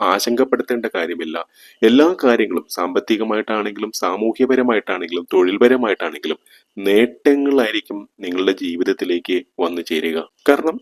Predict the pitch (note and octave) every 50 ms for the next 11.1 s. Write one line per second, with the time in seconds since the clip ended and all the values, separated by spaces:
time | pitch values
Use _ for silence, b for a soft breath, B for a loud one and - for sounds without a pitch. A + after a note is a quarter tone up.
0 | _ - A#2+ B2+ C3 C3 - D#3 D#3 D3+ D#3 D3+ D3+ D3+ D3 D3+ - _ - A#2
1 | A2+ A#2+ A#2+ _ _ C3+ C3 C3 C3+ B2+ - - A2+ G#2+ G#2+ A2+ A#2 B2 B2+ C3
2 | C3 B2+ - - - C3 C3+ - _ - G#2 G#2+ G#2+ A2+ B2 C3+ C#3 C#3 C3 B2
3 | G#2+ G#2+ - - A2 G#2+ G#2+ G#2+ A2 - - - F2+ F2+ F#2 F2+ F2 D#2+ D2 -
4 | - _ b b b b b b b C3 C3 C#3 D3 D3+ D3+ D3+ E3+ E3+ - -
5 | A2+ A2 A2+ A#2 B2+ C3+ C#3 C#3 D#3 D#3+ D#3+ D3+ D#3 D#3 - - D3+ D#3 D3 B2
6 | A#2 - - A2+ G#2+ B2 A#2+ - - F#2+ F#2 F2+ F#2 F#2+ F#2+ G2 G2 F#2+ - _
7 | - F#2 E2+ E2+ F#2 G2 G#2+ G2+ G#2+ - A#2+ G#2 A2+ A2 A2 G#2+ G#2 G#2 - -
8 | G2+ F#2+ G2 G2 _ _ _ _ C3 C3 C3 C3+ C#3+ D3+ D3 - D#3+ D3+ - B2+
9 | - B2 A#2 G#2+ G#2 A2 G#2+ A#2 A#2+ - - F#2+ - - - A2 G#2 G#2 A2 A2+
10 | A2+ - - G2+ F2 E2 - F#2 F#2 F#2 - G2 G2 F#2+ F#2+ F2+ E2+ E2 D2+ D#2
11 | -